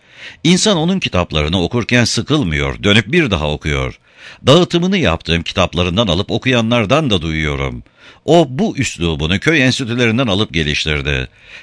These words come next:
Köy enstitüleri olmasaydı belki Emmi de olmazdı diye düşünüyorum. Saygıyla anıyorum onu yetiştiren köy enstitüsünü.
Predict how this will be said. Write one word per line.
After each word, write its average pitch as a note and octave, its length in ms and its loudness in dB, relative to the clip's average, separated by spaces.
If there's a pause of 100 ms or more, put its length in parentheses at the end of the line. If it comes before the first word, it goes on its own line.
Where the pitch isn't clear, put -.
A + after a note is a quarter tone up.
(100)
Köy G3+ 240 4
enstitüleri F2 600 0
olmasaydı F2 720 0
belki D3 380 2
Emmi D3 360 0
de D3 40 0
olmazdı D#2+ 520 0
diye D2+ 200 0
düşünüyorum. C#2 680 -4 (640)
Saygıyla C#3+ 640 2
anıyorum D2+ 460 -2
onu A2 200 2
yetiştiren A2+ 600 2
köy B2 360 0
enstitüsünü. D2+ 760 -4